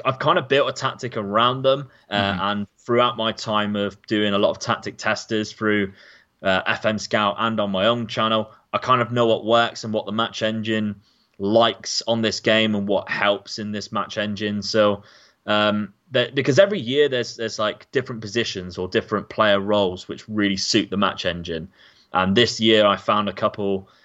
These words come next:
Speaker 1: um, and through, like, I've got a few people in my Discord who are, like, tactical geniuses, and they are unbelievable at just,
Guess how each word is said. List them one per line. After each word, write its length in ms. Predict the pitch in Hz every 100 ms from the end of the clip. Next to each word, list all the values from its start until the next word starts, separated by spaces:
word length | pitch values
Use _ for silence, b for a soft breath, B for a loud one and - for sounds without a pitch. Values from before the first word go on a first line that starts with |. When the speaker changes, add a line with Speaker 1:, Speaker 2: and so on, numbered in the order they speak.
| b -
Speaker 1:
um, 540 | 92 95 92 90 85 _ -
and 280 | 92 95 95
through, 420 | - 104 98 95
like, 240 | 95 87 -
I've 120 | 104
got 180 | 104 90
a 40 | - _
few 160 | 113 101
people 260 | 104 101
in 60 | 92
my 120 | 92
Discord 540 | 95 104 - 95 90
who 300 | - 95 92 87 B B
are, 80 | 95
like, 180 | 90 -
tactical 400 | - - - 101
geniuses, 760 | 95 98 101 90 - 76 78 -
and 180 | 87
they 80 | 90
are 180 | 90 90 -
unbelievable 760 | 101 92 92 104 98 92 87
at 100 | 82
just, 220 | 98 92